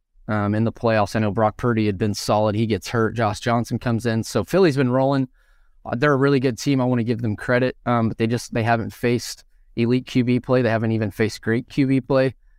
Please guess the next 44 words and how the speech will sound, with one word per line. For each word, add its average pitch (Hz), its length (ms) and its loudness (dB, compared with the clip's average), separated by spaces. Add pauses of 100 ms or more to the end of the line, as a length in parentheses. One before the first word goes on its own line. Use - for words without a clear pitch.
(180)
and 110 160 0
they're 110 100 0
facing 117 360 -2
the 107 60 0
best 113 220 0
quarterback 113 400 0
in 107 80 -2
the 101 80 -2
world 110 320 0
on 104 140 -2
Sunday, 107 580 0 (300)
one 123 120 0
of 113 60 2
the 104 60 0
best 113 240 0
play 120 200 0
callers 110 400 -2
in 110 80 0
the 104 80 0
world. 104 320 0
So 107 400 0 (320)
I 127 60 -4
think 156 100 4
it'll 143 140 2
be 139 100 4
a 123 60 2
tough 139 260 0
test 131 300 0
for 123 100 -2
Philly, 143 480 0
obviously 127 360 0
a 110 40 0
tough - 240 -2
test - 280 -2
for 113 160 -2
us, 110 240 -2
but 110 260 0 (440)
I 123 60 0
wanted 139 160 2
to 123 40 -2
see 147 200 0
where 127 220 2
you're 123 280 2
at, 139 280 0